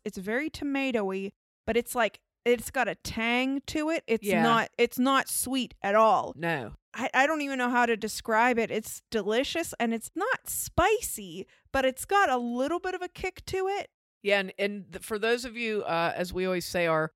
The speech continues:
Speaker 2: sauce measure, you know, it's got a lot of sauce on it. So I
Speaker 1: Yes,
Speaker 2: think if
Speaker 1: and,
Speaker 2: you're a person
Speaker 1: and
Speaker 2: that
Speaker 1: it's
Speaker 2: likes
Speaker 1: delicious sauce.
Speaker 2: Yes.
Speaker 1: So I love sauce. So,
Speaker 2: Yeah,
Speaker 1: you
Speaker 2: if you're a
Speaker 1: know, I'm
Speaker 2: person that
Speaker 1: happy.
Speaker 2: likes sauce, there's a lot of sauce on the pizza. The cheese is, is perfect.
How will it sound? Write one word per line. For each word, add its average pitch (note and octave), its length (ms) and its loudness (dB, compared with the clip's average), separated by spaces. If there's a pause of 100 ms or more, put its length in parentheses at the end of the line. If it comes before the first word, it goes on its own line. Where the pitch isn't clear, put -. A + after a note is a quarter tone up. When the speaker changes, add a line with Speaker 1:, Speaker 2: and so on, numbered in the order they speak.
Speaker 2:
sauce F#3 520 2
measure, D#3+ 460 -4
you D3+ 180 -8
know, D#3+ 220 -4 (480)
it's G#3+ 160 -2
got A3+ 160 6
a F#3+ 100 6
lot F3 400 4
of E3 120 -4
sauce D#3 400 0
on C#3+ 180 -4
it. G#3+ 60 -6 (160)
So F3 140 4
I F3 60 4
Speaker 1:
Yes, G3+ 80 0
Speaker 2:
think G#3 180 -4
if G3 80 0
Speaker 1:
and, B3 80 4
Speaker 2:
you're F#3+ 120 4
a F3+ 60 2
person G3+ 320 0
Speaker 1:
and C4 100 2
Speaker 2:
that D#3+ 100 2
Speaker 1:
it's - 80 -6
Speaker 2:
likes F#3+ 240 2
Speaker 1:
delicious - 360 -2
sauce. E3+ 420 -2
Speaker 2:
Yes. F#3 240 4
Speaker 1:
So A3 40 6
I D4 100 8
love C4+ 360 4
sauce. E3 460 -4
So, F#3 500 -4
Speaker 2:
Yeah, F3+ 260 4
Speaker 1:
you G3 80 -2
Speaker 2:
if - 40 -4
you're B3 140 4
a A#3+ 40 0
Speaker 1:
know, - 60 -6
I'm A3+ 60 4 (100)
Speaker 2:
person B3+ 80 2 (140)
that G3 40 0
Speaker 1:
happy. F#3 160 0
Speaker 2:
likes G3+ 360 -2
sauce, D#3+ 720 2 (640)
there's F3 180 -4
a F3 60 0
lot F3 220 4
of F#3+ 80 0
sauce G3 360 0
on D#3+ 140 -4
the D3 80 -8
pizza. D3 420 -6
The C#3+ 120 -2
cheese B3 800 -4
is, E3+ 200 -4 (340)
is E3+ 200 -2
perfect. - 640 -4